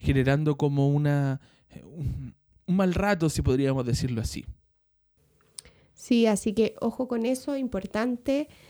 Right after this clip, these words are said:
Speaker 2: eh, que seas cómplice con tu pareja, no quizás con, con las personas que tal vez te pueden hacer sentir, em, como un poco obligado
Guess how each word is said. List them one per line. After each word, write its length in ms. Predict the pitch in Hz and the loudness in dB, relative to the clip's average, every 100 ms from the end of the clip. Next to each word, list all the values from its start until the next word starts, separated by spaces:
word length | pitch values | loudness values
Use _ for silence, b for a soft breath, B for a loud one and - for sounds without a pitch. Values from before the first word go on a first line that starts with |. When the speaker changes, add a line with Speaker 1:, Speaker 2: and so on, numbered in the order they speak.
| b b | b b
Speaker 2:
eh, 320 | - 202 196 - | 0 0 0 0
que 180 | 214 202 | 2 2
seas 320 | - 233 208 _ _ _ _ | 2 0 0 _ _ _ _
cómplice 560 | - 285 285 294 269 269 | 0 2 4 2 0 0
con 180 | 302 302 | 2 0
tu 80 | 302 | 2
pareja, 500 | 254 202 - - - - 226 | 2 0 -2 -8 -8 -10 -2
no 420 | 233 254 302 311 | 2 6 6 4
quizás 340 | 277 - 247 | 2 2 0
con, 440 | - 233 226 214 208 B B B | 2 2 4 0 -4 B B B
con 180 | 214 208 | 2 2
las 140 | 202 | 2
personas 480 | 196 185 233 240 240 _ | 0 0 2 2 0 _
que 160 | 220 | 0
tal 220 | 208 196 208 | 2 0 2
vez 180 | 220 | 0
te 120 | 214 214 | 0 0
pueden 280 | 214 220 | 2 2
hacer 240 | 214 208 208 | 0 0 -2
sentir, 580 | 214 202 196 208 214 233 B B B _ | 0 0 0 0 0 -2 B B B _
em, 600 | 202 196 202 - - - - _ _ _ _ - | 0 0 0 -2 -4 -8 -12 _ _ _ _ -6
como 200 | - 214 208 | 0 4 4
un 80 | |
poco 280 | 196 208 214 | 4 4 4
obligado 920 | 214 208 202 202 202 214 240 269 330 | 4 4 2 2 2 2 4 4 2